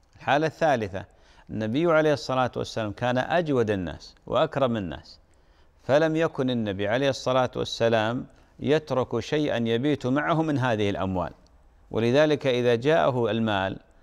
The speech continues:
وجاءته الصدقة، عفوا، جاءته الغنائم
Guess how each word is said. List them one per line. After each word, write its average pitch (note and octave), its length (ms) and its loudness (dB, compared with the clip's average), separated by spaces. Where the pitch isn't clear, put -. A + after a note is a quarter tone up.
وجاءته B2 480 0
الصدقة، A2 520 0
عفوا، A#2+ 240 -2
جاءته B2 580 0
الغنائم G#2 800 0